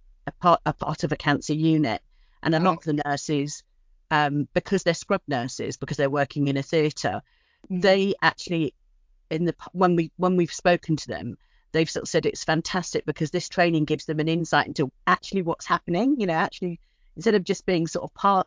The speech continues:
Speaker 1: party to it, that they actually know what's happening and what the outcome is for the patient.
Speaker 2: Yeah.
Speaker 1: Um, so it makes a great difference to, not only to the team, but to them personally in, in terms of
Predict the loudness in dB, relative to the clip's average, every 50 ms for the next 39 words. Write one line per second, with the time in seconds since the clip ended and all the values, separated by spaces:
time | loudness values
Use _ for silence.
0 | _ _ 0 2 2 2 2 -2 -6 -8 -6 -4 -4 -4 -4 -6 -8 -6 -2 0
1 | 0 0 0 -2 -4 -6 -6 -6 -8 -12 _ -8 -2 0 2 2 2 0 -2 -4
2 | -4 -6 -6 -4 -2 0 0 2 2 2 0 -2 0 2 4 4 6 4 4 2
3 | -2 -2 0 0 0 0 -2 -4 -4 -4 -4 -4 -4 -2 -2 -4 -4 -6 -6 -6
4 | -8 -14 _ _ _ _ _ _ _ _ 0 2 4 4 4 2 0 -2 -6 -6
5 | -8 -10 -14 _ -2 2 4 4 4 2 0 -2 -2 0 0 -2 -2 -2 -6 -10
6 | -6 -2 -2 -2 -2 -2 -4 -6 -6 -4 -4 -6 -6 -4 -4 -2 0 0 0 0
7 | 0 0 0 0 -2 -2 -4 -6 -6 -6 -4 0 2 2 4 2 2 0 -2 -4
8 | -6 -4 0 2 2 2 2 0 -2 0 2 2 2 2 0 -2 -2 0 0 0
9 | 0 -2 -2 -2 -4 -2 0 0 0 0 0 -2 -4 -6